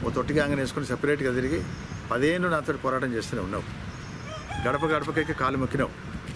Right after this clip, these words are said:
నీ భార్య సత్య ఎక్కడుందో స్వర్గాన మా చెల్లె కొంగు పట్టుకుని ప్రతి ఇంటికి పోయింది. ఇవాళ ఆమె ప్రాణం త్యాగం చేయడం వలన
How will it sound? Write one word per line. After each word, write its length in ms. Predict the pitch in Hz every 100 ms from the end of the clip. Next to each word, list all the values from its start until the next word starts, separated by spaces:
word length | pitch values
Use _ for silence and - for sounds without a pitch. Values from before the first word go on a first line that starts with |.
| - - - - - - - - - -
నీ 60 | 110
భార్య 340 | 113 139 156
సత్య 300 | - 139 147
ఎక్కడుందో 340 | 135 143 139 123
స్వర్గాన 380 | 127 123 131
మా 100 | 123
చెల్లె 280 | 107 120 113 - - - - - - - -
కొంగు 180 | 135 156
పట్టుకుని 300 | 160 156 147
ప్రతి 200 | 131 120
ఇంటికి 200 | 123 127
పోయింది. 280 | 107 117 87 - - - - - - - - - -
ఇవాళ 200 | 120 131
ఆమె 220 | 131 147
ప్రాణం 400 | - 123 139 147
త్యాగం 400 | 127 127 135 139 131
చేయడం 220 | 127 127
వలన 320 | 123 139